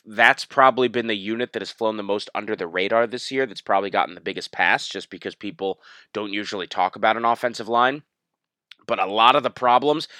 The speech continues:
yeah, you talk about the quarterback position, you talk about the running back position, the offensive coordinator. A lot of the problems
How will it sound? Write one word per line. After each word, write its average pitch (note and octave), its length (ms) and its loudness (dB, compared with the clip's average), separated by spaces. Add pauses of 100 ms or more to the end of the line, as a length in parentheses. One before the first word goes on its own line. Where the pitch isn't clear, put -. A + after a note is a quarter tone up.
(120)
yeah, G#2 180 2
you B2 140 2
talk A#2+ 280 2
about A2+ 420 4
the - 60 -20
quarterback B2 480 2
position, A#2 400 -4
you G2+ 40 -12
talk F2+ 180 -6
about - 120 -16
the D#2+ 60 -16
running B2 240 -4
back B2 200 2
position, A2+ 420 -4
the G2 80 -2
offensive - 400 -4
coordinator. A#2 440 -2 (400)
A F2 60 -6
lot A2+ 240 4
of B2+ 40 -4
the B2+ 60 -6
problems G2 560 0